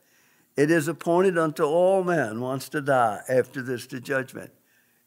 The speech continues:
"It is appointed unto all men once to die after judgment." Three times that thing turned. And three times I read it. When I realized then, this was God's way of supernaturally revealing to me that I had met my appointed time to die.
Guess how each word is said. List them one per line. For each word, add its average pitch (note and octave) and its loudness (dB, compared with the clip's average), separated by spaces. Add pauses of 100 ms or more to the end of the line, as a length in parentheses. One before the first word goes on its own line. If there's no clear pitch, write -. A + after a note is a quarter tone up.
(100)
"It C#3+ 2
is D3 0
appointed F3+ 0
unto D3+ -4
all E3 0
men D3 0
once C3+ -6
to D3 -10
die B2+ -2
after C#3 -10
judgment." C#3 -6
Three A#3+ 4
times A#3 6
that D#3 -2
thing C#3+ 0
turned. C3 -6 (720)
And C3+ -4
three F#3 0
times E3+ 0
I D#3+ 4
read E3 2
it. B2+ -6
When D#3 -4
I D3 4
realized D#3 -2
then, G#2+ -4 (580)
this F#3+ 0
was D#3+ -6
God's G#3 0
way C#3 2
of D3 -2
supernaturally F3+ 2
revealing D#3 0
to D3+ -6
me F3 0
that D#3 0
I D#3 4
had D#3 0
met E3 0
my F#3 2
appointed F#3+ -2
time G3 2
to G3 -2
die. G3+ 2